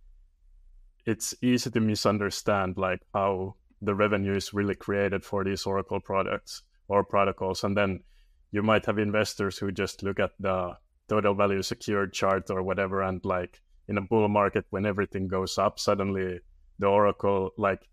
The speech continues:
so-called K P Is also go up, and suddenly you have a lot of investors who, like, um, wanna be in these projects. And the core idea in itself is pretty easy to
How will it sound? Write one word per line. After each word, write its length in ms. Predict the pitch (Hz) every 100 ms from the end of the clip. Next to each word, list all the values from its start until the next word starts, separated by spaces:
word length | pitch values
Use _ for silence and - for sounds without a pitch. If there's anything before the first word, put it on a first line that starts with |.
| _ - -
so-called 500 | - 98 95 104 95
K 160 | 104
P 140 | 98 101
Is 300 | 101 107 -
also 300 | 104 113 101
go 180 | 104 104
up, 220 | 110 -
and 240 | 90 87 - _ - _ - - _
suddenly 400 | - 101 98 95
you 100 | 95
have 140 | 98
a 60 | 95
lot 240 | 98 98
of 100 | 95
investors 560 | 98 92 92 - 92 -
who, 140 | 95
like, 360 | 92 92 90 - - -
um, 640 | 90 87 - - 50 220 _ - - _ _ - - - - _ _ _
wanna 200 | 107 107
be 180 | 101 104
in 100 | 98
these 200 | 98 -
projects. 580 | - 95 95 95 - -
And 180 | 98 - _ _
the 420 | 110 110 104 101 - - _ -
core 300 | 120 123 110
idea 320 | 104 113 104
in 140 | 98
itself 400 | 98 - 98 92
is 120 | -
pretty 340 | - 98 95 98
easy 200 | 95 92
to 280 | - 92